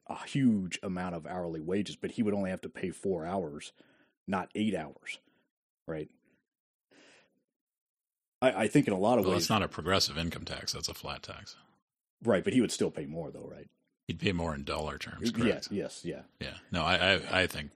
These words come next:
Speaker 2: progressive income tax is good, but
Speaker 1: Yeah. Well, well, uh, my overall point was whether or not we do progressive or equal, uh, time-wise, somebody should, they, a billionaire should literally not pay zero in taxes because of loopholes in the tax law.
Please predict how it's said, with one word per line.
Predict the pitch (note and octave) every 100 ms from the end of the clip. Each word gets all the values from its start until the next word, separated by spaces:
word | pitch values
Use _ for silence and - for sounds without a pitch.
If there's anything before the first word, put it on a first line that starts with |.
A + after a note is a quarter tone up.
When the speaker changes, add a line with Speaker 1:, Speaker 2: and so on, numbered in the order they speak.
| -
Speaker 2:
progressive | D#2 D2 C#2+ D2
income | D#2 -
tax | - - -
is | -
good, | - D2 F2 _ _ -
but | -
Speaker 1:
Yeah. | - _ -
Well, | E3 - -
well, | C#3+ -
uh, | G2+ _ E2+ E2
my | C3 C#3+
overall | B2+ G#2 F2+
point | - - G#2+
was | D#2+ D#2+ D#2+
whether | G#2+ G#2+ F#2
or |
not | F#2 F#2+
we | F2
do | F2
progressive | - - F#2 - E2+ -
or | D2+
equal, | G2+ F#2+ - - - - - _ _ _ _ _ _
uh, | G2+ E2+ D2+ C#2+ _ - -
time-wise, | - G2+ F#2 D#2+ D#2 D2+ - - _ _ _
somebody | - C3+ G#2 F2+
should, | D#2 F#2 D#2
they, | F2+ G#2 - - _ _ _ _ _ _ _ _ _ _ _ _ _ _ _ _ -
a | G#2+
billionaire | E2 A#2+ B2 A2 G2+ F2+
should | E2 G2+ E2+
literally | G2 G#2+ G2+ F#2 F2
not | F#2+ F#2+ F#2
pay | - F#2+
zero | E2+ E2+ G#2 G2+ F2
in | D#2+
taxes | - G2+ F2 - C#2+
because | - - G2
of | D#2+
loopholes | D#2+ F2 - D#2 D#2
in | D#2+
the | C#2
tax | - C#3+ -
law. | - -